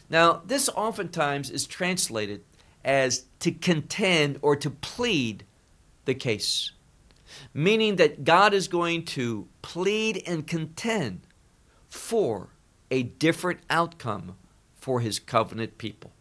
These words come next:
This is another expression poetically of this change that is coming to Israel in the last days. "So you will contend for his people," meaning he will contend for his people.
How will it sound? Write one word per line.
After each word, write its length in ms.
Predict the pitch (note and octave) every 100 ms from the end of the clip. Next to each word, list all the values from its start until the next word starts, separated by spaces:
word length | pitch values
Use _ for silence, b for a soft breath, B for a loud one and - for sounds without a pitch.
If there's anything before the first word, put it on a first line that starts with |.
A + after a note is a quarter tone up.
| _ B B B -
This 260 | D3+ D3+
is 180 | D#3+ C3+
another 640 | A#2+ A2 G#2+ C3+ D#3+ G#3
expression 680 | G3+ - - F3+ F#3 - E3
poetically 720 | E3 F3+ A3 G3 - C3 C3+ -
of 160 | C3+
this 200 | D3+ - -
change 680 | - G#3 G3+ C#3+ B2+ - -
that 200 | D3+ D3+
is 160 | C#3 -
coming 480 | - G3 D#3+ C3+ C#3 - -
to 140 | - A3+
Israel 520 | A#3+ - - G2 F#2 b b b -
in 140 | C3
the 100 | A2
last 380 | A2 A#2 A#2+ -
days. 300 | A#2 A2 A2
"So 160 | - C3
you 220 | D#3 F#3
will 180 | E3 D#3
contend 840 | E3 D#3 - A#3+ B3+ D3 G2+ F2+ b b b b b b b
for 260 | - D3 C3+
his 140 | C3+
people," 480 | - A3 G#3 - - _ -
meaning 320 | B2+ C#3+ C#3
he 260 | - F3 A3
will 160 | F3
contend 580 | C3 B2+ B2 C#3 C3 C3+ -
for 260 | - C3 A#2
his 140 | -
people. 500 | - C#3+ C#3 E3+